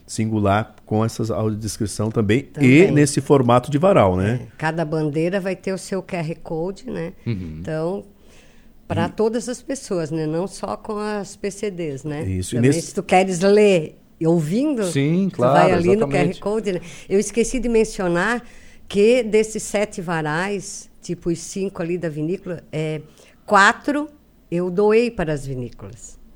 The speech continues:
Speaker 3: Tá.
Speaker 2: Foram doados os
Speaker 3: Uhum.
Speaker 2: varais, né? Pra que eles ficam expostos lá durante o ano todo,
Speaker 3: Não
Speaker 2: se
Speaker 3: só
Speaker 2: eles
Speaker 3: nesse
Speaker 2: quiserem,
Speaker 3: momento.
Speaker 2: não, só nesse momento, isso
Speaker 3: Uhum.
Speaker 2: mesmo. Como também o de pens-, o de poemas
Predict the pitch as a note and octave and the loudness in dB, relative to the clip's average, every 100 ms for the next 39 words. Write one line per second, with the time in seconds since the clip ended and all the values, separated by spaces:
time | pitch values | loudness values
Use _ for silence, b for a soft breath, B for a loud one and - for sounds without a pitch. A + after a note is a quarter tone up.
0 | - - - - - - - C#3 C#3 D3+ | -20 -20 -20 -20 -20 -18 -8 -4 -2 0
1 | F3+ G3+ F#3 E3 D3 C3+ C#3 C3 C#3 C3+ | 0 2 2 0 -4 -8 -8 -4 -4 -4
2 | B2+ A#2+ C3 C3 E3 F3 D#3+ D#3+ - A#3 | -6 -8 -8 -6 -8 -8 -8 -8 -12 -10
3 | B3+ C4 C#4 - - A#3 A#3 A3+ - - | -8 -8 -10 -12 -12 -8 -4 -4 -6 -6
4 | F#3+ G3+ - F3 D#3+ F3+ E3+ D#3+ E3+ - | -6 -6 -8 -8 -4 -4 -2 -2 -4 -4
5 | D#3 D#3+ E3+ E3 C#3 C3+ D#3+ G3 E3 F#2 | -4 0 0 -2 -4 -2 -2 -2 -2 -2
6 | A2 C#3+ A#2 A#2 - A2+ A2 A2 - F3 | -2 2 4 4 2 2 2 4 4 2
7 | G3+ B B B - D#3+ F3 F3 G#3+ A3+ | 0 B B B -4 -2 -2 -4 -2 0
8 | F#3+ C#3 C#3 C3+ D3 - A#3 D#3 D#2+ D#2 | 0 -2 -4 -8 -10 -10 -8 -6 -8 -12
9 | E2 B B - G#3 A3+ B3+ B3+ A#3 F#3+ | -16 B B 0 4 4 4 2 0 2
10 | G3+ A3+ G3+ G#3 G#3 - F3 F3 E3+ F#3 | 2 2 -2 -4 -4 -4 -6 -4 -4 -6
11 | F#3 G#3 F#3+ E3 D#3 G3+ B3 - | -2 2 2 2 0 0 -2 -8